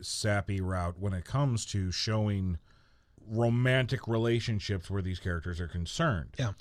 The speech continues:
Speaker 1: They've always handled it very tastefully, even, even with some of the younger characters. You, you could have painted that more soap opery because they were younger characters.
Speaker 2: Yeah.
Speaker 1: And they never did.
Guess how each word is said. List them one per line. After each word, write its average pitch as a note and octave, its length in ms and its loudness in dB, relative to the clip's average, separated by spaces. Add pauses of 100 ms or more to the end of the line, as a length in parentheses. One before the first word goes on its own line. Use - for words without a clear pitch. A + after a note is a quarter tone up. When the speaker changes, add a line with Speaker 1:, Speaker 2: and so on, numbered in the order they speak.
(200)
Speaker 1:
They've G2+ 200 0
always B2+ 480 4
handled A2 380 0
it F#2+ 180 -4
very G2 640 0
tastefully, G2 560 -2
even, D3 560 4
even B2+ 280 0
with C3+ 140 4
some A#2 200 0
of A2 60 2
the A2 80 0
younger A2 680 2 (300)
characters. G#2+ 680 0 (400)
You, C#3 220 -6
you D3+ 340 0
could G3 280 10
have B2 500 2 (340)
painted D3+ 520 4
that A2 500 2 (340)
more B2+ 400 6
soap B2+ 360 4
opery A2+ 340 4
because G2 400 2
they G#2 100 2
were G2 140 0
younger G2 380 0
characters. F2 640 -2
Speaker 2:
Yeah. A2+ 200 2
Speaker 1:
And F#3 140 0
they G#3 60 4
never G#3 180 4
did. G#3+ 340 2